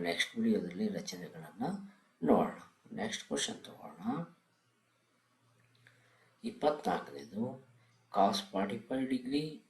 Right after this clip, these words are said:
into sin ಫಾರ್ಟಿ ಫೈವ್ degree, secant thirty degree minus cot ಸಿಕ್ಸ್ಟಿ degree, ಇದರ ಬೆಲೆಯನ್ನ ಕಂಡು ಹಿಡಿಯಿರಿ ಅಂತಂದೇಳಿ ಕೊಟ್ಟಿದ್ದಾನೆ. ಇಲ್ಲಿ ನಾವು ತಗೊಳ್ಳೋದಾದ್ರೆ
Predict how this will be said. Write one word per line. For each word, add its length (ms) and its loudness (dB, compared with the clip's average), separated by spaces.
into 260 -8
sin 280 0
ಫಾರ್ಟಿ 240 -2
ಫೈವ್ 160 -6
degree, 400 -8
secant 480 2
thirty 400 2
degree 320 -4
minus 400 -8
cot 480 2
ಸಿಕ್ಸ್ಟಿ 400 -4
degree, 400 -4
ಇದರ 200 2
ಬೆಲೆಯನ್ನ 600 -4
ಕಂಡು 460 -2
ಹಿಡಿಯಿರಿ 520 -8
ಅಂತಂದೇಳಿ 600 -10
ಕೊಟ್ಟಿದ್ದಾನೆ. 480 0
ಇಲ್ಲಿ 260 4
ನಾವು 240 10
ತಗೊಳ್ಳೋದಾದ್ರೆ 600 4